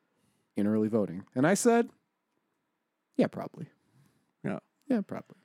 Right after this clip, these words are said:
Speaker 1: Yeah, yeah. I mean, I'll, I will vote for Mar-, Mark Poloncarz. How about you guys?
Speaker 2: Yeah, I mean, like, look, you know,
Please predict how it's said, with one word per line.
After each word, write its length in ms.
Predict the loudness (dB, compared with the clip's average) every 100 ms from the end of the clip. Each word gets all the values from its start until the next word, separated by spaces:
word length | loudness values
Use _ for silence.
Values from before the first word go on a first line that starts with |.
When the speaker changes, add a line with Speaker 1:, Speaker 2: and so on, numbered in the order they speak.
| _
Speaker 1:
Yeah, 160 | -4 -4 2
yeah. 240 | 2 2 0
I 140 | 0
mean, 180 | 2 4
I'll, 180 | 2 0 -4
I 200 | -2 -2
will 160 | -6
vote 200 | -8 -12
for 80 | -10
Mar-, 180 | -10 -10 -10
Mark 200 | -12 -10
Poloncarz. 400 | -12 -8 -8 -8
How 720 | -12 _ _ _ _ _ _
about 140 | 4 4
you 80 |
guys? 360 | 2 -4 -8 -14 _ _ _ _ 2
Speaker 2:
Yeah, 340 | 4 6 4
I 60 | 4
mean, 200 | 4 4
like, 200 | 2 2
look, 240 | 0 0 -8 _
you 60 | 0
know, 280 | 0 0